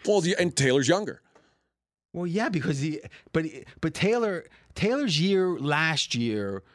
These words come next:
Speaker 2: was, was a below average year for not him, for any running back.
Speaker 1: Sure.
Speaker 2: So what makes us think that that wasn't the new reality? I mean, what's the whole premise of running backs? They get beat up, right? I wouldn't even consider, it'd be one of the most fool,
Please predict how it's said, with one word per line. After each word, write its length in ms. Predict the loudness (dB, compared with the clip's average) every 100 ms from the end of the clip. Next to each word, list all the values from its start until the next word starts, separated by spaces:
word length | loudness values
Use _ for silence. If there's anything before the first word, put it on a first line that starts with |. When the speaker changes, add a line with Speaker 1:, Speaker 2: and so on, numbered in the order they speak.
| -8
Speaker 2:
was, 360 | -2 0 -2 -8 _ -4
was 200 | -2 0
a 60 | 0
below 520 | 0 2 4 4 4
average 340 | 2 0 0
year 140 | 0 -2
for 240 | 0 2
not 260 | 2 2 2
him, 240 | 0 0
for 140 | -2 -2
any 240 | 0 0
running 300 | -2 -4 -4
back. 180 | -6 -4
Speaker 1:
Sure. 160 | -6 -8 _ _ _ _ -8
Speaker 2:
So 300 | -2 0 2
what 400 | 0 0 0 0
makes 300 | 0 0 -2
us 140 | -4 -2
think 300 | 0 0 -2
that 120 | 0
that 240 | -2 -2
wasn't 420 | 0 0 0 -2
the 100 | 0
new 380 | 0 0 0 -2 -2
reality? 840 | -2 0 0 -2 -6 -8 -14 -20 _ _ _ _ -4
I 40 |
mean, 180 | 0 2
what's 160 | 0 0
the 80 | 0
whole 140 | 0
premise 380 | 0 -2 0 -2
of 80 | -2
running 220 | 0 -2
backs? 220 | -2 -4
They 80 | -4
get 240 | -4 -6 -4
beat 220 | -2 -2
up, 420 | -4 -6 -14 -20 _ _ _ _ _ -6
right? 220 | -2 0
I 120 | 0
wouldn't 240 | 2 2 0
even 140 | -2
consider, 720 | -4 -4 -2 -2 -2 0 -2 -4 -8
it'd 140 | -4 -2
be 160 | -2
one 240 | 0 0 0
of 40 |
the 60 | 0
most 220 | -2 -6
fool, 260 | -6 -8